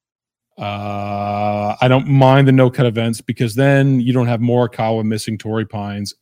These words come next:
and crushing forty percent of your lineups. Or Jason Day, again. The weather on Sunday, as I put in my wind model on Twitter, which is basically me just copying weather dot com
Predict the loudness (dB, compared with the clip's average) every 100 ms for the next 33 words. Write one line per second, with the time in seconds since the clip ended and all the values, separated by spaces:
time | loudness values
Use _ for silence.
0 | -12 -12 -14 _ -6 -6 -6 -8 -8 -8
1 | -6 -8 -4 -2 -2 -4 -8 -12 -16 -20
2 | _ _ _ _ _ _ _ _ _ _
3 | _ _ _ _ _ _ _ _ 2 4
4 | 4 2 2 0 -2 -4 -8 _ _ _
5 | _ _ -14 -10 -10 -12 _ _ -20 _
6 | _ _ _ _ _ _ _ _ _ _
7 | _ _ _ -2 0 6 8 8 6 4
8 | 2 2 2 0 0 -2 -2 -2 2 2
9 | 2 2 4 4 4 2 -2 -6 -8 -10
10 | _ _ _ _ _ _ _ _ _ _
11 | -12 -12 -8 -8 -6 -10 -14 _ _ -12
12 | -10 -8 -2 -2 -2 -6 -6 -4 -6 -10
13 | -10 -10 -6 -6 -6 -6 -6 -6 -8 -10
14 | -12 -12 -16